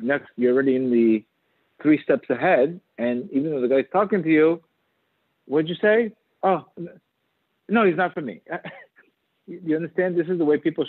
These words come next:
show up to things. They, they, they show up to things with the next thing and the next thing and the next thing, and they don't even catch anything. And you have to recognize it doesn't work.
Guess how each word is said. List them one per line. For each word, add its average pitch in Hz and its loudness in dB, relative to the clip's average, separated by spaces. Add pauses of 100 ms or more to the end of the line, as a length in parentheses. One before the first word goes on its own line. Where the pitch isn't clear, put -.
show 170 2
up 170 0
to 127 -10
things. 87 -10 (140)
They, 107 -4
they, 110 -4 (280)
they - -16
show 180 0
up 156 0
to 156 -8
things 160 -2 (560)
with 147 2
the 147 4
next 180 0
thing 175 2
and 160 -2
the 160 -2
next 180 -2
thing 185 2
and 165 -4
the 160 -2
next 202 -2
thing, 190 0
and 180 -6
they 180 2
don't 196 -2
even 185 -6 (200)
catch 160 -6
anything. 165 -6 (840)
And 131 -10
you 131 -6
have 139 -10
to 147 -2
recognize 156 0
it 123 -18
doesn't 139 -2
work. 165 -2